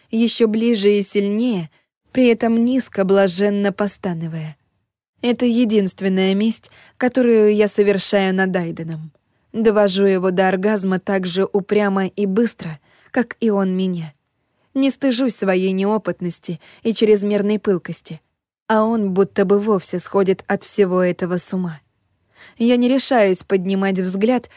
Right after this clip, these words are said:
но своими губами и языком творю то, за что потом обязательно сгорю со стыда. Но все это потом. От нашего общего дыхания,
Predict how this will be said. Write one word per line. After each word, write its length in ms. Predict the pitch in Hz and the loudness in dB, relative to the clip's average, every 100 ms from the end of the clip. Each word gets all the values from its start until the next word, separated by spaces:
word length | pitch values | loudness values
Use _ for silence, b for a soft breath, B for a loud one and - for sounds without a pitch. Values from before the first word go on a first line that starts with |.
| B B | B B
но 120 | 247 | 0
своими 480 | 240 220 233 233 226 | 0 2 2 2 0
губами 680 | 214 214 202 247 220 208 202 | 0 0 2 0 0 0 0
и 60 | 202 | 0
языком 520 | 196 208 - 240 208 | 2 0 0 -2 -2
творю 340 | 190 202 208 | 0 2 2
то, 300 | 202 262 233 b b b | 0 0 -2 b b b
за 180 | 226 240 | 0 0
что 200 | 233 262 | 2 -2
потом 420 | 240 233 262 247 - | 0 0 0 0 -2
обязательно 800 | 226 214 208 240 240 220 208 208 | 0 0 2 0 0 0 0 -2
сгорю 340 | 190 190 185 | 2 2 2
со 140 | 175 | -2
стыда. 480 | 185 - 190 170 160 _ _ _ _ _ | -6 -2 -2 -4 -12 _ _ _ _ _
Но 240 | 208 208 185 | -2 0 0
все 220 | - 190 | -2 -2
это 460 | 202 202 190 180 - _ _ _ | -2 -4 -6 -8 -10 _ _ _
потом. 560 | - 208 - 170 156 156 _ _ _ _ _ _ _ B B B B B | -6 -6 -6 -12 -12 -16 _ _ _ _ _ _ _ B B B B B
От 200 | 240 233 | -2 0
нашего 500 | 247 247 - 214 220 | -2 -2 -2 2 2
общего 480 | 226 220 - 214 208 | 2 0 0 0 2
дыхания, 680 | 208 208 262 240 185 165 | 2 0 -2 -2 -4 -4